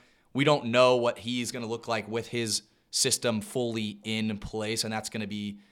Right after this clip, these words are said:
a question for the future. But after one off season, dealing with the regime, you know, all these players are pretty much the past regime's players, you know, minus Sims, who's not even, <laughs> who's not even playing. So,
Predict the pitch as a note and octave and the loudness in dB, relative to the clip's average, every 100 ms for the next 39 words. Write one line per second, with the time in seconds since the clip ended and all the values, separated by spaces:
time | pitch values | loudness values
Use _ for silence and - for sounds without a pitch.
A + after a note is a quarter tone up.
0 | _ G#2 - - - G2+ G2 G2 - A#2 | _ -6 -4 -4 -4 -10 -12 -12 -8 -6
1 | B2 A2+ A#2 C#3 B2+ A#2+ B2+ A#2 A2+ - | -4 -2 -2 -2 -2 -4 -2 -2 -2 -6
2 | A2 G#2+ G2+ - _ C3+ C#3+ C3 A#2+ A#2+ | -6 -8 -8 -16 _ -4 -4 -2 -4 -4
3 | A2+ G#2+ G#2+ A#2+ A2+ G#2 - _ - - | -4 -4 -2 -2 -2 -6 -14 _ -20 -20
4 | - _ - F#3+ D#3+ C#3+ - C3 A2+ G#2 | -20 _ -2 0 0 -2 -2 -2 -2 -4
5 | G#2+ G#2+ G#2 G2+ - G3 D#3+ C3+ B2+ A2+ | -2 0 -2 -6 -8 -6 -4 0 2 2
6 | - - _ _ A2 A#2 A2+ G#2+ A2+ G#2 | -4 -12 _ _ -12 0 0 0 -6 -6
7 | A2 G2+ G2+ A2+ A2 A#2 A#2 - - _ | -4 -4 -6 -4 -2 0 -2 -6 -10 _
8 | _ _ _ _ _ _ _ G#2 G2+ G2+ | _ _ _ _ _ _ _ -8 -4 -2
9 | A2 G#2 - A2+ A2+ A2 G#2+ G#2+ G#2+ G2+ | -2 0 0 0 -2 -4 -4 -4 -6 -6
10 | G2+ G2+ - - _ B2 A2 A#2 A2 G2+ | -10 -12 -14 -16 _ -10 -8 -6 -6 -6
11 | G#2 G2+ G#2 G#2+ A#2+ - A#2 G2 | -8 -8 -8 -8 -6 -4 -2 -2